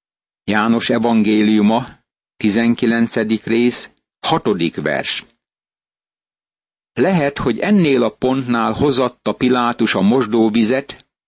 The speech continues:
és mosta meg a kezét. A víz letisztíthatta a kezét, de nem tisztíthatta le szívének bűntudatát.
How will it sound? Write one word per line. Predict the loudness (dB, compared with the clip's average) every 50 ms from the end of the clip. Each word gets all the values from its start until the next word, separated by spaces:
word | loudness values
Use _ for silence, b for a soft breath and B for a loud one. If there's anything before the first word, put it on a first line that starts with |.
| _ _ -2
és | -2 -2 0 0
mosta | 0 0 0 0 -2 -2 -2 0
meg | 2 2 2 2
a | 0 0
kezét. | -2 -2 -2 -2 0 0 -2 -2 -2 -6 -10 -16 -20 _ _ _ _ _ _ _ _ _ _ _ _ _ _ _ _ _ _ _ _ _ _ _ _ _ _ _ _ _ _
A | -4 -2 0
víz | 2 2 2 4 2 2 0 0 0
letisztíthatta | 0 0 -2 0 0 -2 -2 -2 -2 -2 -2 -2 -2 -2 -2 -4 -4 -4 _ -2 -2
a | -2 -2
kezét, | 0 -2 -2 -2 0 0 0 0 0 -2 -4 -10 -16 -18 _ _ _ _ _ _ _ _ _ _ _ _ _ _
de | -4 -2 0
nem | 0 2 2 0 0
tisztíthatta | 0 -2 -2 -2 -2 -2 -2 -2 -2 -2 -2 -4 -4 -4 -6 _ -4 -2
le | 0 0 0
szívének | -2 -2 0 2 2 4 4 2 2 2 2 2 0 0 -2
bűntudatát. | 0 0 2 0 0 0 0 0 0 -2 -2 -2 -2 -2 -2 -2 -4 -6 -10 -14 -20 -20 _